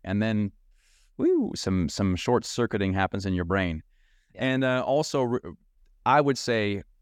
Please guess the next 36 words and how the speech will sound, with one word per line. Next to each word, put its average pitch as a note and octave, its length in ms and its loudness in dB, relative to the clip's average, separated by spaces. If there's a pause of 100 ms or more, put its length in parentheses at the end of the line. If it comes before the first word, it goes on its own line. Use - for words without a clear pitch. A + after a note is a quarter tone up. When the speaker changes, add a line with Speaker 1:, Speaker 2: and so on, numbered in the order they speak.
(140)
Speaker 1:
one A2+ 360 2
thing A#2 120 2
that's G#2+ 140 0
helped G#2 160 2
me G#2 60 2
so A#2 200 -2
much G#2+ 340 0
is G#2 340 -4 (160)
really B2 340 2
dissecting A2 680 0
why G2+ 240 4
I F#2+ 160 0
feel G#2+ 420 0
certain F2 360 -2
ways F2 280 0
about E2+ 300 -4
things. E2+ 440 -4 (480)
Like, B2+ 120 0
one F3+ 440 2
kind C#3 180 0
of A#2+ 80 0
powerful A#2 400 0
one A2 120 2
I G#2+ 80 0
had G2 260 0 (500)
a G#2+ 80 0
while G#2+ 280 4
ago G2+ 220 2
was F#2 200 -2
that F#2 280 2 (280)
I A#2+ 100 4
always C#3 240 2
kinda B2 240 0
hated F#2+ 380 0
people G2+ 340 0
who F2+ 400 0